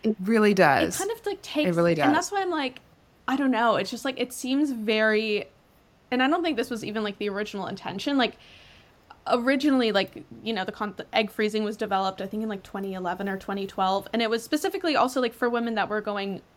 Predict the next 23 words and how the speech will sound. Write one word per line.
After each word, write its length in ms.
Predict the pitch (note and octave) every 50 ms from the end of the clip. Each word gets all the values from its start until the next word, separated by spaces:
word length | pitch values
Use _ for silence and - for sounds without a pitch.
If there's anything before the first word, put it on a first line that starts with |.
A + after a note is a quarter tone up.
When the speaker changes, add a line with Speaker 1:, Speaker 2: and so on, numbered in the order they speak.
| _ _ _ _ - -
Speaker 2:
that 160 | A3 A#3 A3
were 120 | G#3+ A#3 G#3+
going 260 | G#3+ A3+ A3 G#3+ G#3+
to 80 | - -
be 140 | A#3 -
undergoing 520 | - G#3 G#3 G#3 G3 G3+ G3+ G3 F#3+ F#3 F#3+
cancer 360 | - C4+ C#4 C#4 C4 B3 -
treatments. 720 | - - - - - - - - - - - - - - -
And 140 | A3+ A#3 A#3
in 80 | A#3 A#3
that 160 | A3+ A#3 -
case, 180 | - B3 A#3
it 80 | A#3 F#3
makes 200 | A3+ A3 C#3 C3
a 40 | A3
Speaker 1:
Mm-hmm. 120 | G#3 G3+
Speaker 2:
lot 200 | A3 A3 A3+ G3
of 80 | F3 -
sense 340 | - A#3+ B3 C4 C4 C4 -
to 60 | A3+
freeze 280 | - - F#3+ D#3+ -
your 120 | - - -
eggs. 380 | - - - G#3 - - -